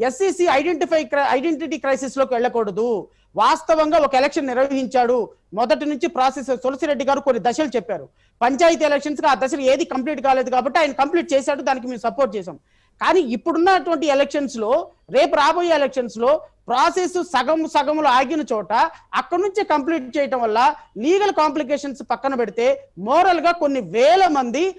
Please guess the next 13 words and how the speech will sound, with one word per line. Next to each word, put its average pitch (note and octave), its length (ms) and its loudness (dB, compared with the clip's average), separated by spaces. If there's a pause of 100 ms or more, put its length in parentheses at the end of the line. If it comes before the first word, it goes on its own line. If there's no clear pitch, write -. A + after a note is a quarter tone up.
(140)
నష్టపోతున్నారు. A3+ 1000 -2 (220)
నామినేషన్స్ D#4 600 0
ఏ C4+ 140 4
విధంగా D4 260 0
జరిగినాయో, C4 500 0
ఎనానిమస్ C4+ 480 0
ఏ B3+ 80 2
విధంగా B3+ 240 -4
జరిగినాయో A#3+ 340 -6
మన A3 140 -4
అందరికీ A3 280 -6
తెలుసు. G3 400 -8 (340)
కాబట్టి D4 560 -2